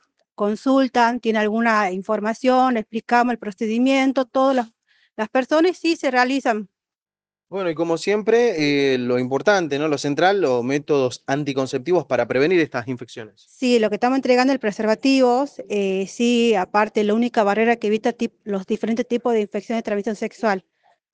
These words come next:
Speaker 1: Eh, también lo que estamos en-, entregando es folletería, se llevan, in-, se informan, eh, preguntan, eh, así que sí, muy la predisposición de la gente.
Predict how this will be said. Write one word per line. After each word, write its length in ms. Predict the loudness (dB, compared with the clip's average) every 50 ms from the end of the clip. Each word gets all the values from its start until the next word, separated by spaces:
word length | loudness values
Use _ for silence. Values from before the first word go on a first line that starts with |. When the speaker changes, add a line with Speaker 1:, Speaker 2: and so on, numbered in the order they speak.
| -12 -8
Speaker 1:
Eh, 560 | -6 -6 -4 -4 -4 -6 -6 -6 -8 -8 -10 _ _ _ _ -20 -10 -4
también 320 | -2 0 2 2 2 2
lo 100 | 2 0
que 60 | 0 -2
estamos 280 | -4 -4 -2 -2 -2
en-, 160 | -4 -6 -8 -8 -10
entregando 440 | -8 -4 -2 0 2 2 2 0
es 40 | -2
folletería, 760 | -2 -2 -2 -2 -2 -2 -2 0 2 2 4 4 2 2 -2 -6 _
se 100 | -8 -8
llevan, 480 | -6 0 2 2 4 4 2 0 -2 -2
in-, 220 | -6 -8 -10 -10 -8
se 100 | -6 -6
informan, 720 | -6 -6 -4 -2 0 2 2 2 0 -2 -2 -4 -4 -6 _ _ _ _ _ _ _ -10
eh, 100 | -10 -6
preguntan, 920 | -4 -2 0 2 2 4 4 4 4 2 2 2 2 2 2 0 -4 -10 _ _ _ _ _ _ -6
eh, 560 | -4 -2 -2 -2 -2 -2 -4 -4 -4 -4 -4
así 260 | -6 -6 -6 -6 -2
que 220 | 0 2 2 0
sí, 200 | 0 0 0 2 2 2 0 -4 _ _ _ -6
muy 540 | -4 0 2 2 2 2 2 2 0 -2
la 140 | -2 -2 -4
predisposición 640 | -2 0 0 0 0 0 -2 -4 -4 -4 -4 -4 -2
de 60 | -2
la 100 | -4 -4
gente. 320 | -6 -6 -8 -8 -8 -12